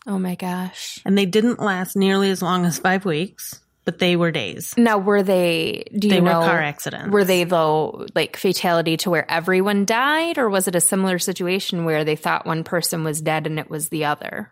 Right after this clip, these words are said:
Speaker 2: I think there's both scenarios. There's one where there's, I think both of them were, like,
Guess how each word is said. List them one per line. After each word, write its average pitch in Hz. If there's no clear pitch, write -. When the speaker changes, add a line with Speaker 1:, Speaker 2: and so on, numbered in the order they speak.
Speaker 2:
I 196
think 233
there's 208
both 170
scenarios. 107
There's 180
one 175
where 170
there's, 156
I 175
think 247
both 185
of 190
them 170
were, 165
like, 151